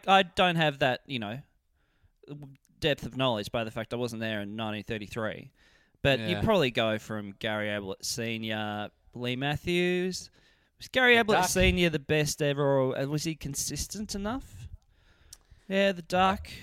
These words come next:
Speaker 2: Probably not as consistent as, say, the Duck. And the Duck did more off-field. Well, no, did he, though? But, uh, there's a lot going on.
Speaker 1: Did more off-field? What do you mean?
Speaker 2: <laughs> No, I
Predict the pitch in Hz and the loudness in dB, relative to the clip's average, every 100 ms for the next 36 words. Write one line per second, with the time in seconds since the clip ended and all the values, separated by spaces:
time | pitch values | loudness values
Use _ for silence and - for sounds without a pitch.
0 | - - _ - - - - - 214 214 | -18 -20 _ -14 -8 -10 -8 -4 0 2
1 | 190 147 139 127 131 143 151 165 143 143 | 0 -4 -6 -6 -10 -4 -2 -2 -2 -4
2 | - 139 - 151 143 156 151 143 135 - | -8 -10 -8 -8 -8 -10 -10 -10 -10 -4
3 | 139 135 127 113 - 139 160 175 180 151 | -2 -2 -6 -10 -4 -2 -2 -4 -4 0
4 | 196 196 - 160 131 139 147 135 143 160 | 0 0 -2 -4 -4 -2 0 2 2 0
5 | - 185 180 180 208 208 202 214 202 220 | -4 -6 -4 -4 0 0 0 -2 -2 -4
6 | 233 208 214 214 190 - - 220 - 202 | -6 -4 -6 -6 -8 -8 -6 -6 -6 -8
7 | 196 208 233 - 147 117 113 107 98 - | -8 -6 -6 -4 -4 -2 -4 -6 -10 -16
8 | _ - 180 175 147 151 - 156 95 113 | _ -6 2 4 6 4 2 -2 -4 -6
9 | - 170 180 180 139 107 - _ _ _ | -4 0 2 4 2 0 -8 _ _ _
10 | - - - - 285 - 214 190 160 | 6 6 6 2 2 2 2 2 2